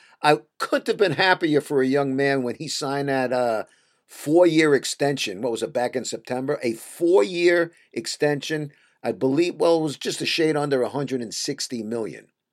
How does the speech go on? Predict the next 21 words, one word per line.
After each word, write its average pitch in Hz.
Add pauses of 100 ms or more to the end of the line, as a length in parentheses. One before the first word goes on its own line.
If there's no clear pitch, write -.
(380)
like 113
a 170
hundred 127
and 107
fifty-six 117
million. 110
Folks, 165 (240)
what 202
are 214
we 220
talking 180
about 95
here? 73 (220)
We're 170
talking 202
about 147 (180)
forty 240 (140)
million 185 (160)
dollars 160
a 143
year. 135